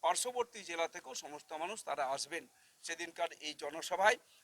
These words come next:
আমাদের দেশের প্রধানমন্ত্রী নরেন্দ্র মোদীজি আমাদের, আহ, রাজ্যের এবং বিশেষ করে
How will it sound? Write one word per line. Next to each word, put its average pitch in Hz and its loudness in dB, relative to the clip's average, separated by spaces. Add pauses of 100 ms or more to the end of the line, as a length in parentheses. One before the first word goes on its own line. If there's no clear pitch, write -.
আমাদের 156 -2
দেশের 170 -6
প্রধানমন্ত্রী 208 0
নরেন্দ্র 175 -2
মোদীজি 202 -6 (380)
আমাদের, 185 8
আহ, 175 10 (240)
রাজ্যের 180 8
এবং 160 0
বিশেষ 180 -2
করে 208 0